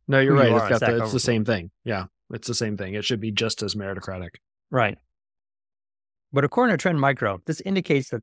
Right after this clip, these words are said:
Speaker 2: the cyber criminal underground is more meritocratic than the white hat world, which is complete bullshit. That doesn't indicate any such thing. If you look at the labor statistics,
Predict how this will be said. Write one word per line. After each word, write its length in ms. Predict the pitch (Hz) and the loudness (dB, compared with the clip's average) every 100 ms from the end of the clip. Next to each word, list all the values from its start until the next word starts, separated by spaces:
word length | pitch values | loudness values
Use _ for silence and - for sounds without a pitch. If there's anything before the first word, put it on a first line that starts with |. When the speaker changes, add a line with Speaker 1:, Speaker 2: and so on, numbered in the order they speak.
| - | -8
Speaker 2:
the 100 | 120 | -4
cyber 460 | 110 - 196 175 131 | -4 0 0 0 -4
criminal 380 | - 269 170 131 | 0 2 2 2
underground 580 | 120 101 107 107 101 - - | -2 -2 -2 -2 -4 -8 -12
is 180 | 110 | -8
more 240 | 120 147 131 | -2 2 2
meritocratic 600 | 131 123 117 135 120 110 - | 4 2 2 0 -2 -4 -8
than 160 | 117 110 | -6 -4
the 60 | |
white 240 | 104 120 113 | -2 -2 -2
hat 240 | 110 - | -6 -6
world, 260 | 113 - - _ | -14 -16 -20 _
which 280 | - 135 131 | 0 2 2
is 200 | 117 117 - | -2 -4 -8
complete 320 | 127 139 110 | 0 0 0
bullshit. 420 | 98 92 - - | -2 -4 -8 -4
That 120 | 143 | 0
doesn't 200 | 156 139 | 2 2
indicate 380 | 123 117 113 110 | 0 -2 -2 -4
any 160 | 104 95 | -4 -6
such 260 | 107 95 | -8 -8
thing. 200 | 107 - - | -12 -8 -4
If 140 | 156 | 0
you 80 | 156 | 2
look 180 | 170 180 | 2 2
at 80 | |
the 80 | 147 | 4
labor 280 | 139 156 139 | 6 6 4
statistics, 680 | - 127 165 139 113 - - | 0 0 0 0 -6 -10 -14